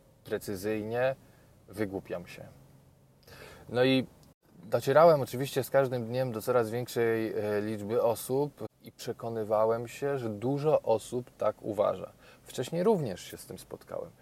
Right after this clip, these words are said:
Fakt, że w Polsce dziesięć do maksymalnie pięćdziesięciu procent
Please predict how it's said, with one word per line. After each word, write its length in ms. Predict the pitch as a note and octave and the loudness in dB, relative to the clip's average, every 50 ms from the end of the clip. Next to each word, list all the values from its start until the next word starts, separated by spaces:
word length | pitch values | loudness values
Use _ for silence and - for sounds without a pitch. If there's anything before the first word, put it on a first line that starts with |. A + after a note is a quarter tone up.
| - - - - - | -20 -20 -20 -20 -20
Fakt, 500 | - - - A2+ B2+ B2+ - - - B2 | -2 4 8 8 8 8 6 0 -6 -6
że 440 | B2 A2+ A2 A2 A2 A#2 A#2 A#2 A2 | -4 -4 -4 0 4 6 8 8 6
w 100 | - - | 4 2
Polsce 720 | - - A#2+ A#2+ B2 B2 A2+ - - - A#2 A#2 A2 G#2+ - - _ _ - | 2 6 6 6 6 4 0 -4 -4 2 4 6 6 4 2 -2 _ _ -14
dziesięć 560 | G#2 G2 A2+ A2 - - A#2 A2 - - - - - - _ _ - - | -6 -2 -2 -2 -2 -2 -6 -6 -8 -10 -16 -16 -20 -20 _ _ -8 -4
do 100 | A2+ A2+ | -2 0
maksymalnie 640 | A#2+ A#2+ - - - B2 B2 B2+ C3+ C#3 C3 B2+ | 0 0 -2 -4 -6 -4 -2 0 0 0 -2 -4
pięćdziesięciu 640 | - - B2+ B2 A2+ A2+ - - D3+ D3+ D#3 - - B2+ | -6 -6 -6 -6 -6 -6 -6 -4 -4 -4 -6 -6 -10 -8
procent 640 | - - B2 A2 - - A2 G#2 G#2+ A2 - - | 0 2 2 2 2 0 -4 -6 -6 -6 -12 -16